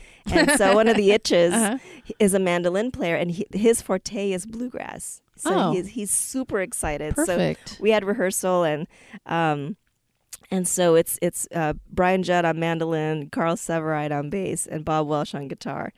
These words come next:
Speaker 1: We're gonna do bluegrass, uh, this Wednesday night, uh, tonight, sorry, tonight, <laughs> Cafe Chiave on Piedmont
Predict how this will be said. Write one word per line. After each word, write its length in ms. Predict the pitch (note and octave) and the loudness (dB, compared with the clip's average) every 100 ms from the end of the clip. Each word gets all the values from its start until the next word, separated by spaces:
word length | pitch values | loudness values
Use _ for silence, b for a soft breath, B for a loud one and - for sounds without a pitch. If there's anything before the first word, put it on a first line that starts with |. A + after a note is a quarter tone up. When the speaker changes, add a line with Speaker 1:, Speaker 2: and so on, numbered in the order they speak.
| b | b
Speaker 1:
We're 200 | - F#3+ | 0 2
gonna 260 | G3+ G3 F3 | 4 4 2
do 200 | E3 F3+ | 2 0
bluegrass, 720 | E3 F3 E3+ D#3 D3+ - - - | 2 2 2 0 -2 -4 -8 -6
uh, 240 | D#3 D#3 | -4 -4
this 380 | D#3 G#3+ - - _ - | 2 2 2 -4 _ -2
Wednesday 480 | F3+ F3 D#3+ E3 D#3+ | 0 0 0 -2 0
night, 400 | D#3+ F#3 A3+ - - | 0 0 0 -2 0
uh, 100 | G3 | 0
tonight, 460 | - A#3 A3 B3+ - | 2 2 4 2 2
sorry, 340 | G3+ E3+ D3+ | 4 4 2
tonight, 440 | - F#3+ F#3+ A3 - | 0 -2 0 -2 -4
<laughs> 40 | |
Cafe 400 | - C4+ D#4+ - | 0 0 2 -2
Chiave 580 | - - G#3+ G3+ F#3+ F#3+ - A4+ A#4 F#4 B | -2 -4 -2 2 2 0 -4 -12 -10 -10 B
on 200 | F#3+ G3 | 0 0
Piedmont 580 | G3 B3 A3+ G#3 F3 D#3 | -2 -4 0 0 0 -2